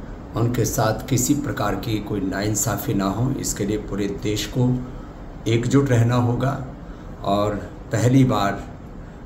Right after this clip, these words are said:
मुझे ये देख करके प्रसन्नता हुई कि पूरा विपक्ष सरकार के साथ है और यही भारत की नीति होनी चाहिए।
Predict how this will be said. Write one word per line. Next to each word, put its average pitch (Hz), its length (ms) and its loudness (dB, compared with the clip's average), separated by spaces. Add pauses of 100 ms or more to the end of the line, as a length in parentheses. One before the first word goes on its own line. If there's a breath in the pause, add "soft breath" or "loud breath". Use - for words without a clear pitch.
मुझे 104 720 -2
ये 98 120 0
देख 127 420 0
करके 139 420 0
प्रसन्नता 123 680 0
हुई 101 460 -4 (720 loud breath)
कि 147 220 4
पूरा 135 800 2 (760)
विपक्ष - 560 2 (560)
सरकार 117 460 -2
के 110 160 -6
साथ 120 460 -2
है 104 380 -8 (500 loud breath)
और 113 420 -2
यही 101 260 2
भारत 120 380 0
की 127 60 0
नीति 120 300 -2
होनी 104 280 -2
चाहिए। 104 460 -8